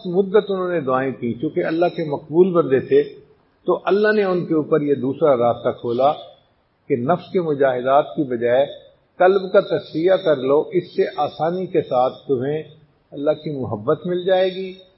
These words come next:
اور شریعت پہ چلنا آسان ہو جائے گا۔ اس لیے ہمارا یہ سلسلہ نقشبندیہ متاخرین کا سلسلہ کہلاتا ہے، اور اس میں انسان کا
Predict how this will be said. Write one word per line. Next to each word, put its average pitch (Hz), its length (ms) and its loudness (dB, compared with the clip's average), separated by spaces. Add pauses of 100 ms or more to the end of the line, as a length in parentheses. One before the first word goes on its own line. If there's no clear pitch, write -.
(180)
اور 147 180 2 (140)
شریعت 156 260 2 (100)
پہ 151 80 0
چلنا 139 340 -2 (120)
آسان 135 420 0
ہو 123 120 0
جائے 95 280 -2
گا۔ 95 120 -4 (600)
اس 202 220 -2
لیے 196 220 0
ہمارا 143 380 0
یہ 156 260 -2
سلسلہ 143 340 -4
نقشبندیہ 131 560 -6
متاخرین 139 880 -4
کا 165 100 2
سلسلہ 131 360 -4
کہلاتا 113 500 -2
ہے، 127 400 2 (420)
اور 190 140 6
اس 214 300 -4
میں 214 200 0
انسان 165 440 -2
کا 160 280 2